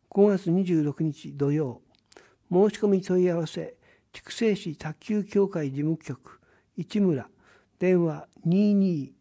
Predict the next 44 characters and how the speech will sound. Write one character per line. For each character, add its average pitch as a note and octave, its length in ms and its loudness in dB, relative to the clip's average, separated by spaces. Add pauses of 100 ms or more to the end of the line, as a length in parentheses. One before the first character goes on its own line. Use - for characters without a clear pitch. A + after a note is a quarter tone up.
(100)
三 G3 300 0
六 F#3 240 -4
八 - 360 -10
二。 D3+ 400 -2 (1200)
母 G#3 280 -6
親 G#3+ 280 0
支 F#3+ 220 -4
援、 C3+ 220 -4 (640)
母 F#3 260 -6
親 G3 280 0
リ F3 80 -4
フ G3 120 -4
レ A3 80 2
ッ G#3+ 40 0
シ A3 180 -6
ュ G3 40 -2
企 - 220 -20
画、 - 360 -8 (920)
ア G3 60 -2
ロ G3+ 100 0
マ F3+ 140 0
芳 G3 220 0
香 G#3+ 260 0
剤 G3 240 0
作 G3 220 -6
り F#3 120 -4
体 D#3+ 240 -8
験。 - 280 -14 (560)
期 - 180 -6
日、 - 400 -8 (380)
五 G3 180 4
月 F#3 220 0
二 F3+ 120 2
十 F3 160 2
一 C#3+ 140 -6
日 D3+ 340 -6
月 D3 360 -8
曜。 B2+ 240 -8 (1040)
紅 G#3+ 240 -2
茶 G#3+ 160 0
教 G#3 260 0
室 F#3+ 300 -8
体 F3 200 -4
験。 B2+ 300 -12